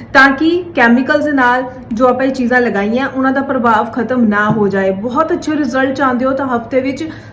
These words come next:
ਦੋ ਜਾਂ ਤਿੰਨ ਵਾਰ ਜ਼ਰੂਰ ਲਗਾਓ, ਪਰ ਨਾਲ ਦੇ ਨਾਲ ਹੈਡ ਵਾਸ਼ ਵੀ ਕਰਨਾ ਹੈ। ਇਹ ਨਹੀਂ ਕਿ ਤੁਸੀਂ ਲਗਾ ਤਾ, ਛੱਡ ਤਾ, ਪੂਰਾ ਹਫ਼ਤਾ ਸਿਰ ਨਹੀਂ ਧੋਇਆ,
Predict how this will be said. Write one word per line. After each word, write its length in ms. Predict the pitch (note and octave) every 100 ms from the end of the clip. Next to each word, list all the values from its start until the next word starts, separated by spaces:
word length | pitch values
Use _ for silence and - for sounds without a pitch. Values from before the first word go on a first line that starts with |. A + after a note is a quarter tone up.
| -
ਦੋ 260 | F3 C4+ E4+
ਜਾਂ 120 | F#4
ਤਿੰਨ 220 | F4+ D4+
ਵਾਰ 200 | D#4 D#4+
ਜ਼ਰੂਰ 360 | B3 B3+ D4+ D4+
ਲਗਾਓ, 480 | C4+ B3+ C4 C#4
ਪਰ 180 | C#4 B3+
ਨਾਲ 260 | A3+ A#3 A#3+
ਦੇ 80 | C4
ਨਾਲ 180 | C#4+
ਹੈਡ 260 | C#4 A#3 A3+
ਵਾਸ਼ 340 | A#3 C#4+ C#4
ਵੀ 80 | C4+
ਕਰਨਾ 260 | C4+ B3 B3+
ਹੈ। 60 |
ਇਹ 160 | B3+ C#4
ਨਹੀਂ 120 | D4
ਕਿ 120 | D4
ਤੁਸੀਂ 280 | D4+ C#4+ D4
ਲਗਾ 360 | C4+ G#3 A3 A#3
ਤਾ, 240 | D4 D4+
ਛੱਡ 240 | - A#3 A3+
ਤਾ, 120 | C4
ਪੂਰਾ 340 | C4 B3+ C4
ਹਫ਼ਤਾ 200 | C4 C#4
ਸਿਰ 240 | C#4 A#3+ A3+
ਨਹੀਂ 140 | A#3+
ਧੋਇਆ, 400 | C4+ A#3+ A3+ B3+